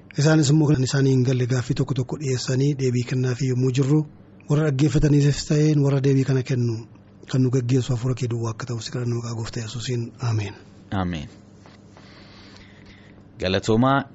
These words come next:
Speaker 2: gaaffiin har'aa, eh, akka gaaffii jalqabaatti isiniif dhiyeessu, gaaffiin dhaggeeffattoota keenya kan irratti xiyyeeffatu waa'ee harbuu ishee Yesuus abaare sanaa irratti.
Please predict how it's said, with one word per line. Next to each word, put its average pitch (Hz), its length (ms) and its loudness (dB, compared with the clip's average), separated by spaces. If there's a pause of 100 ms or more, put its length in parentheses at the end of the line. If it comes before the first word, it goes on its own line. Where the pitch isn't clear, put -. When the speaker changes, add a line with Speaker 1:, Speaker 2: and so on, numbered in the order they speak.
(160)
Speaker 2:
gaaffiin 117 720 0
har'aa, 123 640 0 (160)
eh, 110 440 0 (240)
akka 120 340 0
gaaffii 117 320 0
jalqabaatti 104 520 0
isiniif 113 320 0
dhiyeessu, 117 380 2 (680)
gaaffiin 131 380 2
dhaggeeffattoota 120 560 0
keenya 117 260 0
kan 110 240 0 (400)
irratti 117 580 2
xiyyeeffatu 120 600 0 (380)
waa'ee 127 580 4
harbuu 123 380 2
ishee 123 260 2 (140)
Yesuus 110 400 -2 (160)
abaare 104 400 0
sanaa 95 340 -2
irratti. - 340 -10